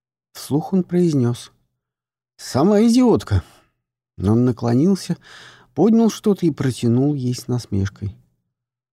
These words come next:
«Это ведь твое?» Лина резко вырвала из его рук новый набор анальных шариков, которые забыла достать дома из сумки, и бросила их на место. «Не твое же?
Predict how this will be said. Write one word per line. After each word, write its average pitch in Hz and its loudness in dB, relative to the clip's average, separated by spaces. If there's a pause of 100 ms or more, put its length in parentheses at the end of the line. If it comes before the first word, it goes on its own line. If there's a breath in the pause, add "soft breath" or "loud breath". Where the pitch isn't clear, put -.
(120)
«Это 107 -2
ведь 117 0
твое?» 110 -2 (1000)
Лина 131 -2
резко 160 -2
вырвала 143 2
из 123 2
его 131 0
рук 220 -4
новый 170 2
набор 165 0
анальных 151 0
шариков, 113 -2 (400 loud breath)
которые 160 2
забыла 160 2
достать 151 0
дома 170 2
из 160 0
сумки, 123 0 (220 loud breath)
и 143 0
бросила 147 2
их 143 -2
на 156 0
место. 107 -2 (1000 soft breath)
«Не 214 4
твое 196 2
же? 180 0